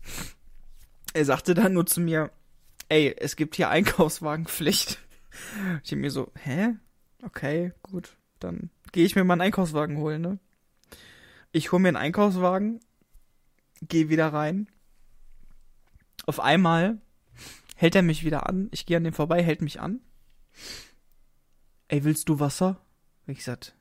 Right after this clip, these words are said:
"Hä?" "Ja, ja, willst du dieses Zeug hier?" Ich gesagt, "Was ist denn?" Ja, ja, hier für, für, äh, für, ähm,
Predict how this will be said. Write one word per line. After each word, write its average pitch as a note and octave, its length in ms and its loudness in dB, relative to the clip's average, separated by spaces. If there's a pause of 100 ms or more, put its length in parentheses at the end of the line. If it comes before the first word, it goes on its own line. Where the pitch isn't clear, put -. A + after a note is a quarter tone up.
(120)
"Hä?" - 220 -16 (1160)
"Ja, D#3+ 100 4
ja, F#3 160 8
willst F#3 160 2
du G3 40 0
dieses F3 300 0
Zeug G3+ 260 2
hier?" B2+ 320 0 (600)
Ich D3+ 60 -10
gesagt, C#3 260 -10 (100)
"Was D3 540 -4 (320)
ist - 220 -2
denn?" D3+ 220 0 (1200)
Ja, F#3 80 4
ja, G#3 180 10
hier F#3+ 240 4
für, G3 420 4
für, F3+ 960 0
äh, C3+ 40 -12
für, F3 800 0
ähm, D#3+ 180 -6